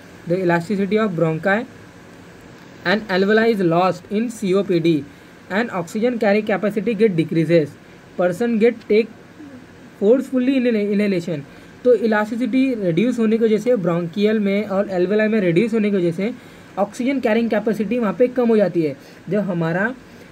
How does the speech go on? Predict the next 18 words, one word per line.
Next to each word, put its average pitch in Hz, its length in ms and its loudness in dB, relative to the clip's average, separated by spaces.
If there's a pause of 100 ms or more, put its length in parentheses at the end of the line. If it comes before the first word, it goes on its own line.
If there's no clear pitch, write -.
alveoli 214 380 2
ही 226 160 2
प्रॉपर 208 380 -2
तरीके 208 300 -2
से 226 160 -4
स्वेल 202 460 2
या 185 140 0
फिर, 214 220 0
अ, 156 680 -8
सॉरी, 190 380 -2 (540)
अ, 156 380 -2 (160)
अगर 175 240 2
वो 220 300 0 (100)
कार्बन 185 280 0
डाइऑक्साइड 202 440 0
को 226 320 -2
normally 170 520 -2 (380)
जो 185 460 0